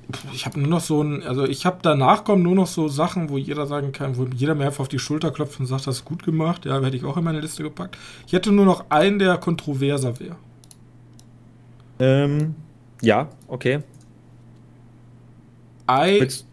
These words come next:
Speaker 1: Care a Lot.
Speaker 2: Kam der dieses Jahr raus?
Speaker 1: Mhm.
Speaker 2: Okay. Wow, den, den hab ich komplett vergessen. Ja,
Speaker 1: Also
Speaker 2: stimmt,
Speaker 1: der ist
Speaker 2: neunzehnter
Speaker 1: in
Speaker 2: Februar
Speaker 1: der
Speaker 2: einundzwanzig.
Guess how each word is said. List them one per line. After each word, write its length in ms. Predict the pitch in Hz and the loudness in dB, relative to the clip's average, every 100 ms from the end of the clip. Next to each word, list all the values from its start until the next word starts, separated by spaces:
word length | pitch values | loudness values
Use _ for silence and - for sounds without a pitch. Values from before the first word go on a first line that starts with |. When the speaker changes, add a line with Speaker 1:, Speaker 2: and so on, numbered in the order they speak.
| - - | -20 -6
Speaker 1:
Care 360 | 151 151 147 | 0 2 2
a 60 | 143 | 0
Lot. 380 | 127 110 - - - - - - - - - - - - - - - | -4 -4 -8 -18 -20 -20 -20 -20 -20 -20 -20 -20 -20 -20 -20 -14 -4
Speaker 2:
Kam 100 | 143 | 2
der 100 | 139 | 2
dieses 360 | 127 185 - | 2 -2 0
Jahr 200 | - 131 | 0 0
raus? 340 | 240 277 247 - - - - - - - - - - - 175 | 2 0 -2 -12 -16 -20 -18 -16 -18 -20 -20 -20 -20 -10 -2
Speaker 1:
Mhm. 300 | 208 220 370 - - - - - - - - | 0 0 -6 -18 -20 -20 -20 -20 -20 -20 2
Speaker 2:
Okay. 160 | 151 120 - - - - - - - - 131 | 2 2 -6 -20 -20 -14 -14 -14 -20 0 4
Wow, 160 | 135 | 4
den, 240 | 117 117 117 | 2 -8 -12
den 140 | 120 - | -14 -10
hab 160 | 117 110 | -10 -10
ich 160 | - - - | -18 -20 -12
komplett 440 | - 113 123 - | -10 -4 -6 -4
vergessen. 480 | - 127 127 120 110 - - - - - - - - - - - - - 180 | -2 0 0 -2 -8 -12 -16 -16 -16 -20 -20 -20 -20 -20 -20 -20 -20 -2 2
Ja, 80 | |
Speaker 1:
Also 100 | 156 | 2
Speaker 2:
stimmt, 180 | 165 180 | 4 4
Speaker 1:
der 80 | - | 2
ist 100 | 143 | 0
Speaker 2:
neunzehnter 180 | 147 147 180 | 2 2 4
Speaker 1:
in 60 | 135 | 2
Speaker 2:
Februar 300 | 127 117 120 | 0 0 0
Speaker 1:
der 60 | |
Speaker 2:
einundzwanzig. 680 | 120 123 123 - - - - | 0 -2 -4 -6 -12 -14 -20